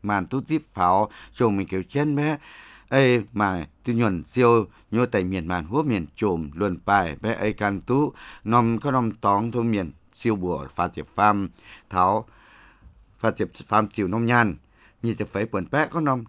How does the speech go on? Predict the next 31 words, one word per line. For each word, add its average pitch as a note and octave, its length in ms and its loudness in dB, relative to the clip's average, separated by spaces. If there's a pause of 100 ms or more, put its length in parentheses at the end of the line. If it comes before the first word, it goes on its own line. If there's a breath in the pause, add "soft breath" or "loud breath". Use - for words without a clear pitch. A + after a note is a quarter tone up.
làng G2+ 480 -2
diêm A#2 160 -4
làng G2 260 -2
sang A2 400 0
bùa F2 160 -6
thu C3+ 120 -8
nhiệt A2 220 -6
tiệp F2+ 200 -10
bết D#3+ 200 -4 (160)
chiều E2 280 -6 (880 soft breath)
nông B2 220 2
nhàn. G#2 280 2 (720 soft breath)
Ông C3 280 4 (920)
Thảo G2+ 280 4
A G2+ 200 0
Bảo, F#2 440 -2 (180)
Chủ B2+ 100 -2
tịch A#2 240 -6
Ủy F#2 120 -8
ban C3 220 -6
Miền F2+ 140 -6
Màn E2+ 240 -8
Nậm E2+ 180 -10
Khát B2+ 200 -4
Xía G2+ 220 -6
Con C3+ 300 -2
Pùn G#2 160 -4
Hiêu. C3 300 2 (1900 soft breath)
Thảo F2 280 4
Ye G#2 160 -2
Y F2 240 -4